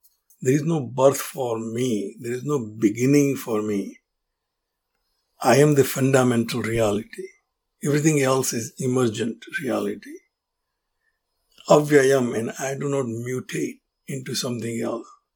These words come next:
If I came out of one state of existence, the fundamental reality, then I do not change." The Bhagavan says, "I do not change." But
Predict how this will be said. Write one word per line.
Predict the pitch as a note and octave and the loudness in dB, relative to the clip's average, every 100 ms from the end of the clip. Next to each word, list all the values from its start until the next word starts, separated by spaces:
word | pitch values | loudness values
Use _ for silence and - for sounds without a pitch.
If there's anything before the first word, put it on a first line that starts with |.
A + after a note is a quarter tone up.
| _ _ _ _ _ | _ _ _ _ _
If | - C3 | -4 0
I | C#3 | 0
came | - F#3 F#3 | 4 6 6
out | E3+ E3 | 4 4
of | B2+ | 4
one | B2+ D3 | 4 2
state | C#3+ - C#3 C#3 | 2 0 2 2
of | A#2 | 2
existence, | A2 G2+ B2 D#3+ - E3 D#3+ C#3+ - C3+ | 2 2 2 2 0 -8 -8 -12 -14 -14
the | B2+ | -12
fundamental | - C3 B2 A#2+ C#3 D#3+ D3 | -6 -6 -4 -2 -2 -4 -6
reality, | A#2+ A2+ A#2 A2+ G2+ G2 - - _ _ _ _ _ | -4 0 2 2 0 -6 -20 -20 _ _ _ _ _
then | B2+ | -8
I | A#2+ | -6
do | A#2 A#2+ | -4 -4
not | A#2+ - | -4 -6
change." | - A2+ G2+ G2+ | -4 -4 -4 -4
The | |
Bhagavan | G#2+ A#2+ B2 | -4 -2 -4
says, | - - | -8 0
"I | B2 E3 | 4 6
do | D3 | 4
not | C3+ A#2+ - | 2 2 -2
change." | - - - _ _ _ _ _ _ _ _ _ _ | -10 -10 -14 _ _ _ _ _ _ _ _ _ _
But | D3 C#3 F3 | 0 2 2